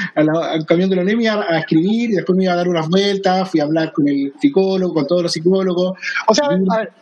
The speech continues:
Speaker 2: como, como para todos los que vieron la película, todos hemos
Speaker 1: Sí.
Speaker 2: visto algo de la, del, del, del, del tema del, del rescate, y tengo en la pantalla de atrás imágenes sobre el rescate. Tú estabas detrás de esta reja que había que separaba a la familia y a la gente, te abrieron la puerta,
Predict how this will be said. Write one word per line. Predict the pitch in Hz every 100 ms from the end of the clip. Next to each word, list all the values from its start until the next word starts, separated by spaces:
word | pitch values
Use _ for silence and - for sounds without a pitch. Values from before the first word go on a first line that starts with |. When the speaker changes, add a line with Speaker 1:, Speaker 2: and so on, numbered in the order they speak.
| - -
Speaker 2:
como, | 214 220
como | 208 214 196
para | 196 180
todos | 240
los | 277
que | 214
vieron | 226 240
la | 220
película, | 214 247 196
todos | 185 359 381 220
hemos | 262 226 -
Speaker 1:
Sí. | 277
Speaker 2:
visto | - 208
algo | 240 277 220 208
de |
la, | 190
del, | 180 185 175
del, | 170 170
del, | 175 165
del | 156
tema | 233 220 202
del, | 180 180
del | 165 175
rescate, | 175 - 233 208 202 - - -
y | 294
tengo | 254 277
en | 254
la | 233
pantalla | 208 247 269 247
de |
atrás | 214 254 285 208
imágenes | 208 262 233 220 196
sobre | 202 185
el |
rescate. | 180 185 180 151 190 - - - -
Tú | 294 320
estabas | - 294 285
detrás | 254 311 320
de | 302 294
esta | 285
reja | 254 285 277 269 247
que |
había | 226 247 262
que | 214
separaba | 214 202 220 240 240 240 - - -
a | 202
la | 202
familia | 220 214 285 277 262
y | 233
a |
la | 214
gente, | 196 294 277 - 277 - - _
te | 226
abrieron | 220 285 311 285
la | 269
puerta, | 294 285 285 277